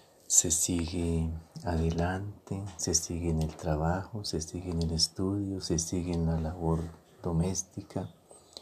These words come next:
se sigue en todo. Aquí estamos entonces siguiendo a Jesús, siguiendo a nuestro Señor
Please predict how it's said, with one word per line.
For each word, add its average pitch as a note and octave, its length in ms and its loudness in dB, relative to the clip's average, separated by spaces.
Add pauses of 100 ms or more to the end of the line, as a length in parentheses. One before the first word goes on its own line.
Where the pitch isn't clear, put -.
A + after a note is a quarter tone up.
(480)
se - 200 2
sigue E2+ 500 2
en D#2+ 260 0
todo. D2 400 0 (920)
Aquí E2 240 -2
estamos F2+ 640 0
entonces E2 640 -2
siguiendo E2 640 0
a E2 60 -6
Jesús, G2 640 -2
siguiendo D#2+ 440 0
a E2 40 2
nuestro E2+ 400 -2
Señor F#2 500 -4